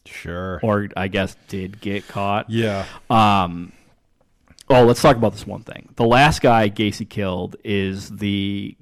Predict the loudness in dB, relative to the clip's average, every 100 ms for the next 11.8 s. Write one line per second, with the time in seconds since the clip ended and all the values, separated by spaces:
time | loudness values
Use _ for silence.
0 | -6 -2 2 2 0 -2 -2 -2 -4 -6
1 | -6 -10 -14 _ _ _ _ _ _ _
2 | _ 2 2 4 2 2 -2 -6 -6 -6
3 | -6 -10 -10 -2 -2 0 -2 -2 -2 0
4 | -4 -6 -4 -4 -4 -10 -18 -20 -20 -20
5 | -20 -4 2 4 2 -2 -12 -18 _ _
6 | 0 2 6 6 6 6 2 -4 -4 2
7 | 4 4 2 2 2 0 -6 -6 -6 -4
8 | -6 -10 -8 -6 -4 -4 -6 -8 -8 -8
9 | -14 -20 -20 -10 -10 -8 -12 -12 -10 -10
10 | -10 -14 -14 -14 -14 -14 -14 -16 -20 -20
11 | -12 0 2 4 2 -2 -10